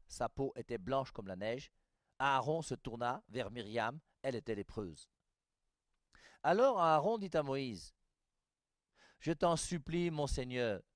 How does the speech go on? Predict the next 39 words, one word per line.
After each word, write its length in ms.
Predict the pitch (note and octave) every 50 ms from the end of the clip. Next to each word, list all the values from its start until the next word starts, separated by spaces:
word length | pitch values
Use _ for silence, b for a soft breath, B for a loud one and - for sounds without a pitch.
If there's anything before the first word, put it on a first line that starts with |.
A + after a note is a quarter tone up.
| _ _ _ b b b b b b
ne 100 | D#3 F3
nous 140 | F3+ F#3+ E3+
fais 180 | - F#3 E3+
pas 180 | D3 E3 D#3+ D3+
payer 340 | - - D3+ C#3+ D3 D3+ C#3
ce 140 | - -
péché. 560 | B2 - - B2 A#2 - - - A#2 A2 G2 - b b b b b b b
Arrête 400 | D3 E3 F3+ - G#3+ A3 G3+ -
cette 180 | - E3 C#3 -
folie 320 | - - E3 D#3+ D#3+ E3+
qui 120 | D#3 - B2+
nous 160 | C3 A2+ B2
a 60 | A#2
pris. 360 | - - - B2+ B2 A2+ - _ _ _ _ _ _ _ _ _ _ _ _ _ _ b b b b b b
Qu'elle 220 | - F#3+ F#3 F3+
ne 100 | F3 F3+
soit 300 | D#3+ - - D#3+ E3 D#3
pas 280 | - - D#3 D3+ D#3 D3
comme 260 | - D3 C#3+ C#3 C3+
l'avorton, 680 | C#3 D3 C3 C3 C3 - - - - C#3+ C#3 C#3+ C3+ A#2
dont 140 | B2 C#3
le 100 | C#3+ D3
corps 380 | C#3+ - - D#3+ E3 E3+ E3 -
est 180 | C3+ C#3 - C#3
à 80 | C3+
moitié 440 | C3 C3 C#3 C#3 - - - C#3+ C3+
ravagé, 540 | F#2+ B2 B2 A2+ A#2+ G#2+ G2+ A#2+ A#2 G#2+ G#2 b b b b b b b b b
à 140 | b D3+ D3
peine 240 | - - D#3 D#3 D3
sorti 480 | - - D3+ B2 - - - C#3 C#3 C3
du 140 | A#2 A#2+
sein 280 | G#2+ - - C3+ B2 A#2
de 60 | G#2
sa 180 | F#2+ - A2+ G#2+
mère. » 300 | G2+ G2+ G2 F2+ E2 E2 _ _ _ _ _ _ _ _ _ _ _ _ _ _ _ _ _ _ _ _ _ _ _ -
Alors 560 | - G#2+ A2 A2+ B2 C3 C#3+ D#3+ F3 - _ _ _ _ _ _ _ _ _ -
Moïse 640 | A#2 B2+ C#3 D3 E3 F3 G3 G#3 G3+ E3 B2+ A#2+ G#2+
supplia 640 | - - - E3 D#3 C#3 - C#3 C#3 C#3 D3 D3+ E3
Yahvé, « 640 | D3+ B2 A#2+ C3 C3+ B2 A#2 A#2+ A#2 A2 F#2 G2+